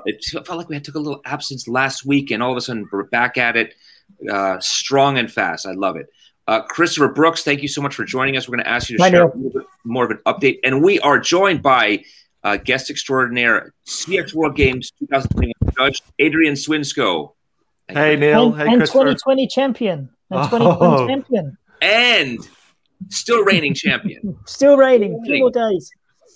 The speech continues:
Speaker 1: No one's taking that crown away. Not yet, at least. Um, thank you both for joining us. Thank you for those that are tuning in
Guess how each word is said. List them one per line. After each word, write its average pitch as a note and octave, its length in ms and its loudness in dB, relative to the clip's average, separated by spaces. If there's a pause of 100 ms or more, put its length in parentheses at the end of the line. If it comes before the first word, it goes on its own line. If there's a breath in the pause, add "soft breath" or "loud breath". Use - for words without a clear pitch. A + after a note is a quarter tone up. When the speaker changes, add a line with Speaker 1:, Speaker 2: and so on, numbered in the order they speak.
(140)
Speaker 1:
No B2 120 -2
one's D#3 160 -4
taking F3+ 240 -4
that D#3+ 160 -2
crown D3+ 200 2
away. C3 220 2
Not A#2+ 220 0
yet, A#2 180 0
at F2 100 -2
least. D#2 300 -10 (540 soft breath)
Um, A2+ 420 2 (380)
thank D#3 180 -2
you E3 80 -2
both D3 220 -4
for C3 100 -10
joining D3 400 -4
us. C#3+ 180 -2
Thank C#3+ 240 -6
you C#3+ 120 -4
for B2 280 -6
those A#2+ 260 -4
that G#2+ 100 -6
are G#2 120 -8
tuning A2+ 280 -8
in C3 240 -2